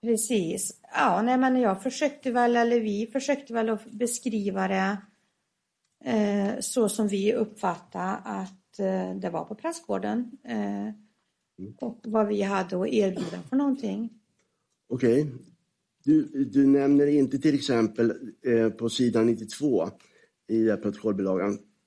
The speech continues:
Speaker 2: i, i transkriberingen bara ska tilläggas, att, eh, nu har vi ingen sån flicka på det sättet, men vi har, annars har vi haft en del flickor också.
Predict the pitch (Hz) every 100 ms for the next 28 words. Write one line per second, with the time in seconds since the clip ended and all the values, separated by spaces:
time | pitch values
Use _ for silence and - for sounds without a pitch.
0 | _ - 107 101 104 107 107 107 120 120
1 | 110 92 71 - 90 101 82 78 85 -
2 | 98 104 82 110 123 131 123 123 123 110
3 | 107 104 101 131 120 - 135 113 104 101
4 | 147 139 101 101 107 - 120 107 110 -
5 | - _ _ 113 110 110 107 - - 160
6 | 160 - 127 117 104 98 - 101 92 127
7 | 160 - - 90 -